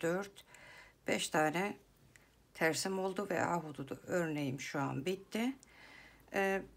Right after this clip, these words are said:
bir daha tekrar edeyim ben. Ee, kenar ilmeğimden hariç her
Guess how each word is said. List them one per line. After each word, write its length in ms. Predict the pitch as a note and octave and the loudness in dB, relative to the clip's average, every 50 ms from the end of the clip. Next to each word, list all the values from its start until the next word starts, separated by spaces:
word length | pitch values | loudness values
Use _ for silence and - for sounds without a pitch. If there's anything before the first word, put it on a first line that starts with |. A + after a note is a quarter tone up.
| - - | -6 -4
bir 80 | C#4 C4 | 4 6
daha 220 | C#4 B3 G#3 G3+ | 8 8 8 6
tekrar 360 | - G#3 G3+ - F3 D#3 D#3 | 4 0 0 4 4 4 6
edeyim 560 | D#3+ E3 E3 D#3+ F3 E3+ E3+ D#3+ D#3+ D3+ C#3+ D3 | 6 4 2 0 2 2 4 4 4 4 4 4
ben. 480 | D#3 D#3 E3 F3+ G3+ A3 B3+ C#4+ C#4 - - - - - - _ _ _ _ - - - - - - - - - - - - - - | 6 6 6 4 4 2 2 0 -2 -6 -16 -20 -20 -20 -20 _ _ _ _ -20 -20 -20 -20 -20 -20 -20 -20 -20 -20 -20 -12 -6 -2
Ee, 340 | E3+ E3+ E3 D#3+ D#3+ - - - - - _ _ _ _ _ _ _ _ - - - | 0 2 2 2 2 0 -2 -6 -12 -20 _ _ _ _ _ _ _ _ -20 -18 -12
kenar 300 | - - C4 C4 C4+ C4+ | 2 6 8 8 8 8
ilmeğimden 560 | B3 B3 A#3 A3+ A3+ A3+ A3 G#3 G3+ G#3+ A3 G#3 | 8 8 6 6 6 6 4 4 6 4 4 4
hariç 800 | F#3+ G3 F#3+ F#3 F#3 F3 D#3+ D#3+ E3+ - - - - - - - - _ _ _ - - - - - _ _ - _ _ - - - - - - _ - _ - - - - - _ - - - _ _ _ _ _ _ _ _ - - | 4 6 8 8 8 8 6 4 2 0 -2 -2 -2 -4 -8 -14 -20 _ _ _ -20 -20 -20 -20 -20 _ _ -20 _ _ -20 -20 -20 -20 -20 -20 _ -20 _ -20 -20 -20 -20 -20 _ -20 -20 -20 _ _ _ _ _ _ _ _ -14 -8
her 420 | - E3 A3 A#3+ B3+ C4 - - | -2 2 6 6 6 6 4 -4